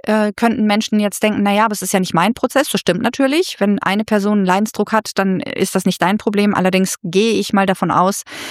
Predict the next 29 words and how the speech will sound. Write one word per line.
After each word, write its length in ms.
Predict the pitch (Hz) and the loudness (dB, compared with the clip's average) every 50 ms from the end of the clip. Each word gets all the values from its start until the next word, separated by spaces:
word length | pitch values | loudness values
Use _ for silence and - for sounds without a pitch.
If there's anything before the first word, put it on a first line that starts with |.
| - - - | -12 -6 -2
dass 220 | - 190 - - | -2 -2 -2 -2
du 360 | - - 185 180 180 185 175 - - | -2 -2 0 2 2 2 0 0 0
möchtest, 400 | - 180 190 185 - 185 - - | 0 0 0 0 -2 -6 -6 -6
dass 120 | 180 - | -6 -4
deine 180 | - 175 175 175 | -2 -2 -2 -2
Partnerperson 580 | - - 190 165 165 170 - 185 170 165 160 156 | 0 -2 -2 0 0 0 0 0 0 0 -2 0
glücklich 360 | - 208 220 - 247 226 - | 0 0 0 0 -2 0 0
ist. 260 | - 233 220 - - - - - - - - - | 0 0 0 -2 -8 -12 -16 -18 -18 -18 -16 -8
Und 200 | - 208 190 170 | -2 -2 0 2
deswegen 420 | 180 180 - - 196 196 190 190 - _ _ _ _ - | 0 0 0 0 0 2 2 0 -2 _ _ _ _ -2
alles, 580 | 185 190 202 233 240 247 - - - - - - _ _ _ - - | -2 0 2 0 0 -2 -2 -6 -8 -10 -10 -12 _ _ _ -18 -12
was 360 | - 180 185 196 185 - - | -8 -2 0 0 0 0 0
jede 200 | - 175 220 294 | 0 2 2 2
Person 420 | - - 240 208 196 208 196 190 185 | 2 0 0 2 2 2 2 2 2
mitbringt, 580 | 190 - _ - 262 269 320 415 - - - - | 0 0 _ 0 0 0 0 0 -6 -10 -6 -2
Gutes 380 | - 170 170 - 254 - - | 0 0 0 0 -4 -4 -2
wie 60 | - | -2
Schlechtes, 580 | 160 - 170 175 185 - - 247 277 - - - - | -2 0 0 0 0 0 -2 -2 -2 -2 -2 -6 -2
ist 180 | - 185 - | -2 -2 0
im 100 | 185 180 | 2 0
Grunde 220 | 175 156 165 170 175 | 2 2 2 2 2
genommen 240 | 190 202 214 220 - | 2 2 0 2 2
euer 200 | 214 208 208 196 | 2 2 2 0
gemeinsames 540 | 202 175 165 165 170 165 151 143 - - | 0 0 0 0 0 0 0 -2 -2 -6
Problem. 480 | - - - - - - - - 180 - _ _ _ _ _ _ _ _ _ _ _ _ _ - - | -6 -8 -4 -2 -2 -2 0 -2 -4 -4 _ _ _ _ _ _ _ _ _ _ _ _ _ -14 -4
Und 340 | - 190 185 180 175 175 - - - - - - - - - - _ _ - | -2 0 2 2 0 -2 -4 -10 -16 -18 -16 -16 -16 -18 -20 -20 _ _ -4
deswegen, 680 | - 190 - - 185 180 180 180 185 175 170 170 170 180 _ _ - | -2 -2 -2 2 2 2 2 2 0 0 0 0 -2 -4 _ _ -2
ja, 160 | - 240 208 | 0 0 0
vielleicht 320 | - - 175 170 175 - | 0 0 -2 -2 -2 -2